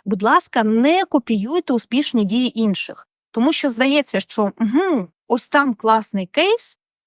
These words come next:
а, у них оце спрацювало таким чином, вони викладали там по три рілси в день, ось в такому форматі, з таким сценарієм, і я буду так робити.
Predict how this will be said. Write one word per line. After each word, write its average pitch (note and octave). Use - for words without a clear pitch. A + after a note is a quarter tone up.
а, A3
у A#3
них C4
оце A3
спрацювало G#3+
таким G3+
чином, D#4+
вони G#3+
викладали G#3
там F#3+
по A3+
три A#3+
рілси G3+
в F3
день, E4
ось -
в -
такому A#3
форматі, B3+
з -
таким A3+
сценарієм, D4+
і A3
я C4
буду A3+
так G#3+
робити. F#3+